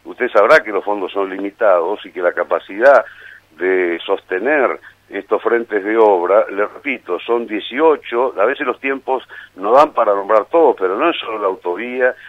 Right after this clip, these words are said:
ni es la ruta catorce, ni es la ruta ciento tres, la dos veintiuno, la ocho, y todas las que se están repavimentando, o en algunos casos haciendo puentes nuevos, como terminando ahora el del Piraí. Hay mucha,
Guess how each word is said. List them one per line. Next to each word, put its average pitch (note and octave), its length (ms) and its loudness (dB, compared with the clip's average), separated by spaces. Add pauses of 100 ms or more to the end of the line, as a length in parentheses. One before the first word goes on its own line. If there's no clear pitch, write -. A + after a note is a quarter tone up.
(180)
ni G#2+ 140 -2
es B2 80 4
la A2+ 140 4
ruta G2 340 -4
catorce, A#2+ 760 -2
ni G2+ 100 -6
es A2 140 -6
la F#2 220 -2
ruta F2+ 440 -4
ciento G2 440 -8
tres, B2 380 -4
la E2+ 140 -6
dos F#2+ 200 -2
veintiuno, G2+ 680 -8
la D#2+ 160 0
ocho, A#2 440 -4 (400)
y G#2 80 -18
todas C#3 260 6
las A2 140 4
que G2 140 -6
se - 100 -8
están A#2+ 380 2 (340)
repavimentando, G#2 880 2
o C3 80 -4
en G#2 60 0
algunos A#2+ 320 -2
casos - 500 -6
haciendo A2+ 340 -4
puentes A2+ 440 -4
nuevos, C3+ 360 0
como F2+ 280 -6 (360)
terminando A2+ 520 0
ahora A#2 260 4
el G2+ 100 -6
del E2+ 160 -4
Piraí. G2+ 540 -4
Hay C#3 100 0
mucha, E3+ 380 0